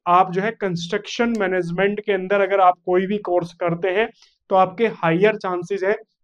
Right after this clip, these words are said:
कि आप उस level पे काफी आसानी से पहुंच सकते हैं।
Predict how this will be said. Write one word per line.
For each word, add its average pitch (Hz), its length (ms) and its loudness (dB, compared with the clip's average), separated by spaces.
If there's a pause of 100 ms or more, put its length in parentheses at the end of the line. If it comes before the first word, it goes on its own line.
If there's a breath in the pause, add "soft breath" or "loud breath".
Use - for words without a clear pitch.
कि 190 80 4
आप 190 220 8
उस 202 160 -2
level 175 280 2
पे 208 140 -2
काफी 190 340 0
आसानी 165 380 -4
से 226 100 -2
पहुंच 220 320 0
सकते 175 300 -6
हैं। 170 160 -2